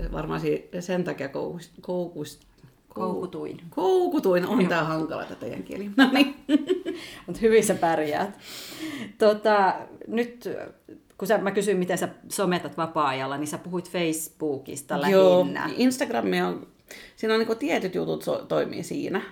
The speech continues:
Speaker 1: Sit mulla on niinku eri seuraajat myös Instagramissa
Speaker 2: Okei.
Speaker 1: ja
Speaker 2: On, onks sulla
Speaker 1: Facebookissa.
Speaker 2: muuten yksityinen tili Instassa?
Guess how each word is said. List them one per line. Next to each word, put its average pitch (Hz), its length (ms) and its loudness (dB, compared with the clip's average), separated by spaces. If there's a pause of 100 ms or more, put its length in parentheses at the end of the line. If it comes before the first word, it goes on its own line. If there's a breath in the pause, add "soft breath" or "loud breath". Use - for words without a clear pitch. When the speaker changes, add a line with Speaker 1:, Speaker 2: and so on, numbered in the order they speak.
(200)
Speaker 1:
Sit 247 220 -2
mulla 196 160 2
on 185 80 4
niinku 180 240 -4
eri 214 240 2 (380)
seuraajat 175 680 2
myös 170 400 -6 (200)
Instagramissa 175 800 -4
Speaker 2:
Okei. - 100 -4
Speaker 1:
ja - 120 -6
Speaker 2:
On, - 60 2
onks 240 160 0
sulla 285 120 4
Speaker 1:
Facebookissa. 294 160 0 (200)
Speaker 2:
muuten 208 120 2
yksityinen 147 560 -6
tili 135 440 -8
Instassa? 160 520 -10